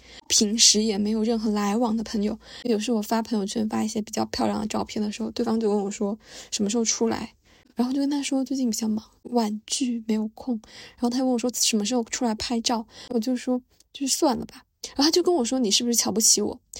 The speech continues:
你有时间跟那个人出去，你怎么没有时间跟我出去？然后我在想，我也，那个人就是我最好的朋友，然后我放寒假就是和我最好的朋友见面，这有什么问题吗？我甚至可以每隔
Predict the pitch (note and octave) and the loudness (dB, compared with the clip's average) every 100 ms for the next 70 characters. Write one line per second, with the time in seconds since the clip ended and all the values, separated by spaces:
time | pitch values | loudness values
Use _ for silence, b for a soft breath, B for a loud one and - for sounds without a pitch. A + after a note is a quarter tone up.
0 | B - A#3 C#4 G#3 - G#3+ A3+ B3 C4 | B 0 2 4 6 6 6 4 2 2
1 | B3+ B3 A#3+ C4 D4 A3+ G3 G3 A#3 A3+ | 2 2 2 0 2 2 2 0 0 0
2 | A3+ G#3+ G3+ G#3 G3+ G#3 G#3+ G#3+ A3+ A3+ | 0 2 0 0 -2 -2 0 0 0 -4
3 | - G#3 - C#4+ b b b F4+ F#4+ F#4+ | -6 -6 -8 -12 b b b 0 2 4
4 | F#4 A3+ B B B E4 G#4+ D#4 _ b | 2 0 B B B 4 4 0 _ b
5 | b G#4+ G#4 D#4 A#3 D4 E4 B3+ D#3 - | b 2 4 4 2 2 2 2 0 0
6 | F#4+ E4 G3+ F3 - F#3 F#3+ F#3 F#3+ A#3 | 2 4 2 0 0 0 0 2 0 0
7 | D4 - - G#3+ D4+ C#4+ G#3 G3+ B3 A#3+ | 0 0 0 2 4 4 2 2 2 2
8 | C4 B3 A3+ B B - A3 A#3 G3+ - | 0 2 0 B B -2 2 4 4 2
9 | C#4+ A#3 G3 - G#3+ G3+ B3 A#3 B3 G#3 | 2 2 0 0 0 0 0 2 0 0
10 | A3 A3 G3 G#3+ G3+ F#3 A3+ G#3+ - F#3 | 0 2 2 0 0 2 2 0 -2 -4
11 | G#3 B B B - A#3 B3 F#4 E4+ D#4 | -6 B B B 0 4 6 6 4 2
12 | A#3+ A#3 A3 G#3 F3 F3 G3+ | 2 2 2 2 -2 0 0